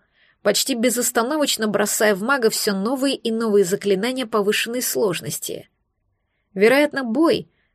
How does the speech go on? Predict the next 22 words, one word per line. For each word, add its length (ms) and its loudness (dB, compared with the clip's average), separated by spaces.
не 120 0
продлился 540 2
бы 140 0
долго, 360 4
не 100 -2
отвлекаясь 520 0
Дар 300 2
на 160 -2
выживших 640 -2
членов 460 0
банды, 460 -2
которые, 440 4
пусть 300 -4
магией 600 0
и 120 -2
не 100 -2
обладали, 680 0
вполне 400 2
сноровисто 580 2
обращались 580 2
с 60 -4
оружием, 640 0